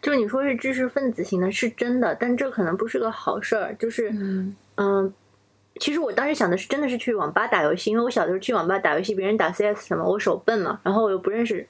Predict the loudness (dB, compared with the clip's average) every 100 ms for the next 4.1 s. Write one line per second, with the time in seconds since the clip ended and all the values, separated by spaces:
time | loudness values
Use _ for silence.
0 | _ -8 -2 0 2 2 0 0 0 0
1 | 0 0 0 0 0 2 0 2 0 0
2 | -2 -4 -4 -10 -8 -4 0 0 0 0
3 | 0 2 0 2 2 2 0 0 -2 -4
4 | -8